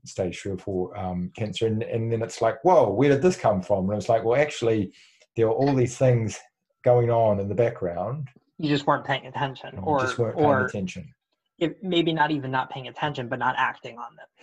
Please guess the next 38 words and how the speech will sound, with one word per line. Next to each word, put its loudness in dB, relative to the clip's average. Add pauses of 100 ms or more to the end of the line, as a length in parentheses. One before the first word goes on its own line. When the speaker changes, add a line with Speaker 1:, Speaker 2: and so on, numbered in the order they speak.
(180)
Speaker 1:
Yeah, 0 (160)
yeah. -6
Speaker 2:
At -6
a -10
minimum. -8 (420)
Speaker 1:
Well, 4
the, 6
I 4
mean, 4
and 2
then 2
the, 4
the 0
flip -2
side 6
of 4
there 6
is 0
those 2
that, 0 (140)
I 0
guess, -6 (120)
fear 2 (160)
what -2
could 0
be 0 (160)
there -2 (380)
and -4
then -4
Speaker 2:
Yeah. -6
Speaker 1:
think, -4
"Well, 0 (260)
I'm -4
just -8 (140)
better -2
not -4
knowing," 0 (120)
which -12